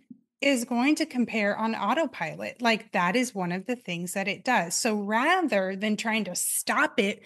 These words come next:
from doing a natural thing that it does,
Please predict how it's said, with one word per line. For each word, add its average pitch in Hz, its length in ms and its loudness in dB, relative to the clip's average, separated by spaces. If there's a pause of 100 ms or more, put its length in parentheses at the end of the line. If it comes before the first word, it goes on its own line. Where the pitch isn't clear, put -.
(280)
from 208 440 0
doing 220 680 0 (300)
a 220 100 2
natural 220 540 4
thing 233 260 2
that 214 140 2
it 185 160 -6
does, 247 260 2